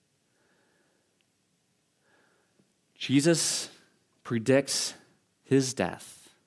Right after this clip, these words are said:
three times. He says he's gonna be killed. He says he's gonna suffer and be flogged. He says that he's gonna be crucified.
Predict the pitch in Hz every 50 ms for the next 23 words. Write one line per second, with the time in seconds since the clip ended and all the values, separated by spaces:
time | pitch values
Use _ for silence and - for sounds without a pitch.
0 | _ _ _ _ _ _ _ - - - 113 113 107 - - 107 92 87 85 -
1 | _ - - - - - _ _ _ _ _ _ _ _ _ _ _ _ _ _
2 | _ - - _ - - - 120 113 110 117 110 - 120 107 104 95 - - -
3 | 139 143 151 160 160 - 160 143 - _ _ _ _ _ _ _ _ _ _ _
4 | _ _ _ _ _ _ _ - - - 127 117 113 107 107 120 110 101 - -
5 | - - 123 131 139 - - 139 143 147 147 135 107 101 95 - 107 87 - -
6 | - - 120 123 131 135 135 135 156 143 143 147 147 135 - _ _ _ _ _
7 | _ _ _ _ _ _ _ _ _ _ _ _ _ _ _ _ _ _ _ _
8 | - - - 139 131 123 147 139 139 135 - - 143 135 139 131 - - - 123
9 | 113 - - 107 - 110 107 104 104 104 107 107 107 110